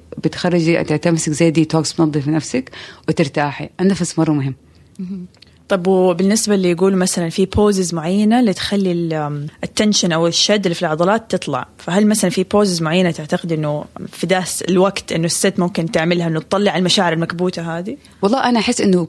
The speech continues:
Speaker 1: كل البوزز هي مرة مفيدة، يعني منها حتى مو بس إنه تطلع، أنت أصلا في اليوغا تحسي إنه اليوغا هادئة،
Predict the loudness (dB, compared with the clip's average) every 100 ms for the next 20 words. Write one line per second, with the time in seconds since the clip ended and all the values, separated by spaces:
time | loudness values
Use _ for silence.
0 | -2 0 0 0 0 0 2 4 4 2
1 | 0 -2 -4 -4 -6 -10 _ 0 2 4
2 | 4 2 0 -4 0 2 2 2 0 0
3 | 0 0 -2 0 0 0 -4 _ _ -2
4 | 2 0 2 0 2 2 2 -2 -2 0
5 | 2 4 4 4 2 2 2 0 -4 -8